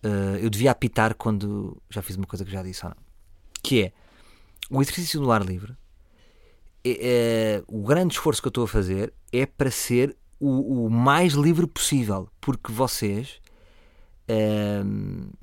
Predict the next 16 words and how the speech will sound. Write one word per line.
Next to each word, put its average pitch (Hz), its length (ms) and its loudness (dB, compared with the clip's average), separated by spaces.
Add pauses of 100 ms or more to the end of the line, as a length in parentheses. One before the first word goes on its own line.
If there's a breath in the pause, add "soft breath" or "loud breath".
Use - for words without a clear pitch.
(300)
se - 140 -2
fizessem 135 420 0
um 131 100 0
exercício, 113 540 -6
eh, 98 180 -6
similar 107 520 0
a - 20 -2
este, 98 400 -6
iriam 165 360 0
perceber 117 400 -4
que - 200 -8
não 147 280 2
é 196 100 2
possível 127 680 -2 (880 loud breath)
eu 156 260 4
ser 131 600 4